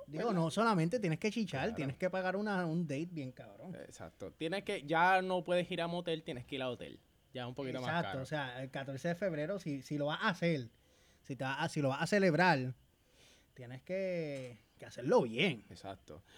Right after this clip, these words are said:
Speaker 2: Pero realmente eso es lo que nosotros creemos de San Valentín. Elios cree que no es necesario. Yo sí creo que es necesario.
Speaker 1: O sea, es necesario para el que lo quiera celebrar.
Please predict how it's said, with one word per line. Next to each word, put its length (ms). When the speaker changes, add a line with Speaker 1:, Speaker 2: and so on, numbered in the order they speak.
Speaker 2:
Pero 540
realmente 760
eso 180
es 60
lo 100
que 80
nosotros 340
creemos 380
de 120
San 160
Valentín. 460
Elios 240
cree 240
que 440
no 160
es 60
necesario. 480
Yo 160
sí 180
creo 240
que 80
es 80
necesario. 580
Speaker 1:
O 40
sea, 80
es 80
necesario 840
para 100
el 60
que 100
lo 100
quiera 200
celebrar. 520